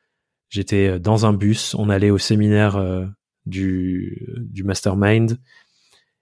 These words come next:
et je, j'avais mangé il y a pas longtemps, mais dès qu'on passait devant, genre, un, c'est un truc où il y avait écrit boulangerie ou un truc comme ça, je sentais que j'avais faim, enfin, ou la sensation de avoir envie de manger, en tout cas, et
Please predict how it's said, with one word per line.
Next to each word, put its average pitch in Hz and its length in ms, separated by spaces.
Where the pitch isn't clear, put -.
et 117 80
je, 101 220
j'avais 92 300
mangé 104 340
il 110 40
y 104 40
a 101 40
pas 107 100
longtemps, 101 320
mais 98 120
dès 110 140
qu'on 107 140
passait 110 320
devant, 104 260
genre, 98 280
un, 90 240
c'est - 180
un 98 60
truc - 280
où 104 60
il 104 60
y - 20
avait 98 140
écrit 104 240
boulangerie 104 680
ou 98 80
un 95 60
truc - 160
comme 101 140
ça, 117 160
je 95 120
sentais 110 600
que 101 100
j'avais 92 240
faim, 127 400
enfin, 98 200
ou 95 80
la 95 120
sensation 123 600
de 107 120
avoir 107 320
envie 107 180
de 107 80
manger, 107 360
en 104 100
tout - 140
cas, 120 320
et 95 500